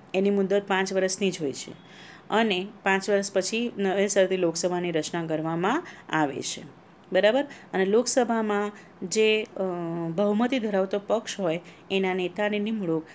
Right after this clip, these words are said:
એ રાષ્ટ્રપતિ વડાપ્રધાન તરીકે કરે છે, બરાબર? હવે આપણે આગળનું સાતમું લક્ષણ જોઈશું, સ્વતંત્ર, નિષ્પક્ષ અને એકીકૃત ન્યાયતંત્ર, બરાબર?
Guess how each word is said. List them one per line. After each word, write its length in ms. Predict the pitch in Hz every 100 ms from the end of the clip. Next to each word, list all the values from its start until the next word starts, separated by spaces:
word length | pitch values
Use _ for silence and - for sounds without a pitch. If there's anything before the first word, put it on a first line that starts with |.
| - -
એ 320 | 180 180 180
રાષ્ટ્રપતિ 720 | - 180 180 233 190 185 175 185
વડાપ્રધાન 600 | 180 175 175 165 170 170
તરીકે 520 | 160 160 165 214 330 - -
કરે 260 | - 151 -
છે, 240 | - - - - - -
બરાબર? 320 | 208 269 370 - - - -
હવે 200 | 208 269
આપણે 340 | 262 202 190 262 -
આગળનું 420 | 196 190 208 240 262
સાતમું 440 | - 170 - 262
લક્ષણ 360 | 202 - 190 180
જોઈશું, 460 | 170 165 - 262 - - - -
સ્વતંત્ર, 800 | - 190 185 214 226 226 226 233 - 190
નિષ્પક્ષ 760 | 185 185 - - 262 262 - -
અને 260 | 180 185 185
એકીકૃત 640 | 196 180 - 196 - 254 - - 190
ન્યાયતંત્ર, 720 | 175 170 160 165 160 165 160 - - - -
બરાબર? 340 | 196 240 320